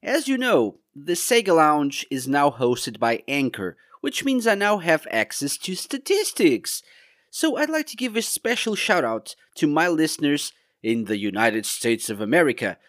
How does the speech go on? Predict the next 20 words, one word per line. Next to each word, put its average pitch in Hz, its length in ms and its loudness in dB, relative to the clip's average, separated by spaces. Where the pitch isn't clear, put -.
the - 120 -4
top 240 340 -2
country 151 420 -2
where 120 220 -2
people 151 340 -6
listen 117 500 -2
to 110 120 -4
the 95 140 -6
show. 95 500 -4
And 269 160 -2
a 254 60 -4
special 277 340 2
mention 240 300 -6
to 262 100 0
the 226 80 -8
people 247 260 -6
in 233 140 -8
Texas, 214 560 0
which 220 220 -6
are, 220 240 0